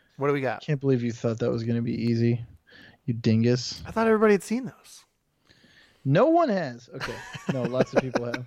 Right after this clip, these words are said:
Speaker 1: <laughs>
Speaker 2: Number three. Maybe this is the one you won't get.
Speaker 1: Okay.
Speaker 2: A high school basketball coach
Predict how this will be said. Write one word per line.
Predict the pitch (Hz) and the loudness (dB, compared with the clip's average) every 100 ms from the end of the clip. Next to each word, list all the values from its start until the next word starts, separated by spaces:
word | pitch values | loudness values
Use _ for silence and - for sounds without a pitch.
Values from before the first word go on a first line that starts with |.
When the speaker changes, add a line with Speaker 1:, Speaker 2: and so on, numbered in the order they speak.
| - | -8
Speaker 1:
<laughs> | - - - - - _ 165 | -8 -12 -20 -20 -20 _ -4
Speaker 2:
Number | 175 180 | -2 -2
three. | 165 147 117 117 _ _ _ _ 143 | -2 -2 -4 -12 _ _ _ _ -8
Maybe | 147 170 | -2 0
this | 156 143 | 0 -2
is | 143 | -4
the | 139 | -4
one | 135 131 | -2 -2
you | |
won't | 127 120 | -2 -4
get. | 120 101 _ _ | -8 -12 _ _
Speaker 1:
Okay. | 139 110 - _ _ _ _ _ _ _ _ _ _ _ _ _ _ _ _ _ - | -8 -8 -12 _ _ _ _ _ _ _ _ _ _ _ _ _ _ _ _ _ -6
Speaker 2:
A | 139 | -4
high | 127 170 | 0 0
school | 185 - 208 202 | -2 -2 0 2
basketball | 156 160 180 - 123 117 117 | 2 0 0 -6 -8 -8 -10
coach | - 117 117 - - | -8 -8 -8 -10 -16